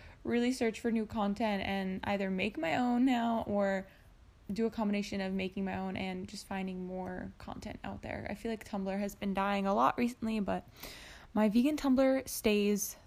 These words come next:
thriving for now. So I have that vegan Tumblr. I have a personal Tumblr, and it's just, like, lifestyle, like, beautiful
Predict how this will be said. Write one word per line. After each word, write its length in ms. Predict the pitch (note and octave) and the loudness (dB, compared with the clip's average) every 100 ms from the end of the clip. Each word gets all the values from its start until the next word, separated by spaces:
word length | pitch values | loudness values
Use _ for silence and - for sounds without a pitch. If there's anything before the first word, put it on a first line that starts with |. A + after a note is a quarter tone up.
| - | 0
thriving 560 | G3+ - - - G#3 - | 2 2 0 -6 -6 -6
for 140 | - G#3+ | -2 -2
now. 260 | - G3+ - - - - - - - | -2 -8 -10 -18 -20 -20 -18 -20 -16
So 420 | - A#3+ A3+ A3 | -2 2 4 2
I 120 | G#3+ | 2
have 140 | G#3 G3+ | 0 -2
that 200 | F#3+ - - | -4 -6 -2
vegan 200 | A3+ A#3 | 0 0
Tumblr. 240 | A#3 G#3+ | 0 2
I 80 | A3 | 2
have 120 | C#4 | 2
a 60 | D4+ | 2
personal 440 | - G#3 G#3 A#3+ | 4 6 4 -2
Tumblr, 520 | A#3 A#3+ A#3 B3 B3+ B3+ - - - - - - - - | 0 2 2 2 0 -2 -10 -20 -20 -20 -20 -20 -10 0
and 640 | A3 G#3+ G#3+ G#3 G#3 - - - - | 2 2 2 0 0 -2 -12 -20 -4
it's 180 | A#3 A3 | -2 0
just, 160 | A#3 - | -2 0
like, 280 | A3+ G#3 - - - - - - - - - | 0 -2 -12 -20 -20 -20 -20 -20 -20 -12 -4
lifestyle, 920 | G#3 G#3 G3+ G#3 - - G#3 G3+ G3+ | 0 2 2 0 -4 -2 0 2 0
like, 240 | G3 F3+ | -2 -4
beautiful 920 | G#3 A3 A3 G#3 G#3+ G#3 G3+ G3+ G3+ | -2 0 -2 -4 -4 -2 -2 -2 -6